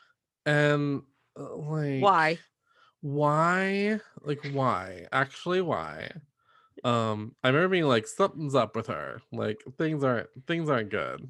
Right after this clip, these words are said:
Speaker 1: obviously.
Speaker 2: I thought she was literally insane. Like, she was schizophrenic because there's no, <sighs> this, it doesn't make any goddamn
Speaker 1: Any
Speaker 2: sense.
Speaker 1: sense, no.
Speaker 2: It's a,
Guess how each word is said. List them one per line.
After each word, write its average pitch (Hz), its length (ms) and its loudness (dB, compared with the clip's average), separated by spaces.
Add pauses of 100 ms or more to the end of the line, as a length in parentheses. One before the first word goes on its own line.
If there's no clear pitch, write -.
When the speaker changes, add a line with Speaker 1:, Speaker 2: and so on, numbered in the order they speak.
(120)
Speaker 1:
obviously. 104 420 4
Speaker 2:
I 320 60 10
thought 339 260 6
she 330 160 0
was 320 320 0 (100)
literally 202 760 6
insane. 160 760 0 (460)
Like, 196 220 6
she 254 180 4
was 233 300 2
schizophrenic 180 840 6
because 214 600 8 (1040)
there's 262 260 8
no, 269 460 10 (100)
<sighs> - 1000 -16
this, - 340 2
it 220 100 -8
doesn't 285 420 6
make 208 440 6 (400)
any 254 300 8
goddamn 180 680 6
Speaker 1:
Any 120 120 4
Speaker 2:
sense. 147 300 2
Speaker 1:
sense, - 280 -16
no. 101 100 -12 (1040)
Speaker 2:
It's 226 200 10
a, 269 180 8